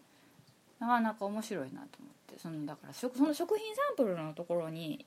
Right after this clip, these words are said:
イヤホンとかこうぐるぐる巻きつけれるってやって、やってたから、これ便利やなと思ったけど、でも、でかいからポケットには絶対入んないですよ。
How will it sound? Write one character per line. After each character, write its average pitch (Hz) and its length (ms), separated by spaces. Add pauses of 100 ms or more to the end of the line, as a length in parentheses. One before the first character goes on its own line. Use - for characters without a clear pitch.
イ 285 80
ヤ 339 140
ホ 220 160
ン 151 80
と 143 100
か - 200
こ 175 80
う 190 60
ぐ 240 120
る 339 60
ぐ 233 100
る 156 60
巻 180 220
き - 40
つ - 60
け 277 100
れ 262 120
る 247 80
っ 247 40
て - 120
や - 60
っ - 20
て、 - 140
や 143 80
っ - 20
て 170 120
た 156 140
か - 120
ら、 135 180 (120)
こ 370 100
れ 370 60
便 494 160
利 220 60
や 147 80
な 147 160
と - 80
思 160 100
っ - 20
た - 80
け - 80
ど、 156 120
で 220 240
も、 196 240 (120)
で 466 140
か 415 60
い 226 60
か 165 80
ら 156 40
ポ 233 140
ケ 523 100
ッ - 160
ト 170 80
に 160 100
は 147 60
絶 156 140
対 190 100
入 185 140
ん 180 40
な 156 40
い - 40
で - 60
す - 120
よ。 - 60